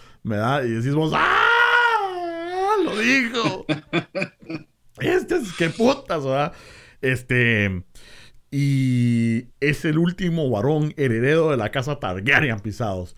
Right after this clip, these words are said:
Speaker 2: Sí, ent-, sí, y, y, y ella lo, de alguna forma lo acepta, le dice, "Entonces eso significa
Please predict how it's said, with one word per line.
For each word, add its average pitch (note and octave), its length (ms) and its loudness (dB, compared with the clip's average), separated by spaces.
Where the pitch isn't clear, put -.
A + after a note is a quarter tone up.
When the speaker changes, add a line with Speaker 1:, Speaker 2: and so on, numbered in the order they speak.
Speaker 2:
Sí, - 360 -6
ent-, - 240 -14
sí, - 140 -2
y, A2+ 340 -4
y, A#2 180 -4
y A#2+ 60 2
ella C#3+ 200 2
lo, A2 560 -6
de G#2+ 120 -8
alguna A#2 260 -8
forma D#3+ 240 -10
lo B2 80 -4
acepta, - 280 -12
le A2+ 80 -6
dice, C3+ 140 -12
"Entonces C#3 520 -12
eso C#3+ 200 -14
significa F3 680 -14